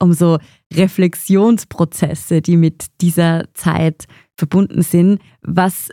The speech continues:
Volksglauben und Traditionen da ja irgendwie alle so mitbringen. Sie sprechen den letzten und den ersten Tagen des alten beziehungsweise des neuen Jahres so eine besondere Bedeutung einfach zu.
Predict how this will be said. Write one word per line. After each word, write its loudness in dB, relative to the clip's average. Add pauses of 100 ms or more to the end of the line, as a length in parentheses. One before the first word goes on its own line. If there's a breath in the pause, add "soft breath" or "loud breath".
(140)
Volksglauben 0
und 0
Traditionen 0
da 2
ja -4
irgendwie 0
alle 0
so 0
mitbringen. 0 (420 soft breath)
Sie 0
sprechen -2
den 2
letzten -2
und 0
den 0
ersten -4
Tagen -4
des -2
alten 0
beziehungsweise -2
des -4
neuen 2
Jahres 0 (360)
so -8
eine 2 (180)
besondere 0 (420)
Bedeutung 0
einfach -8
zu. -10